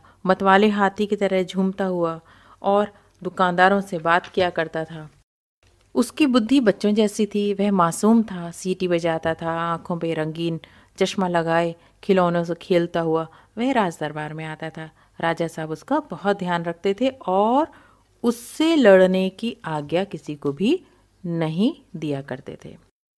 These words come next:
अगला प्रश्न, यह भी तीन चार बार आया हुआ है।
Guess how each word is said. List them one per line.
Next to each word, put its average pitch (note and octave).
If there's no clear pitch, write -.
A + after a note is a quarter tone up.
अगला C4
प्रश्न, C#4
यह G#3+
भी B3
तीन A3
चार G#3+
बार G3+
आया F#3
हुआ G3
है। G3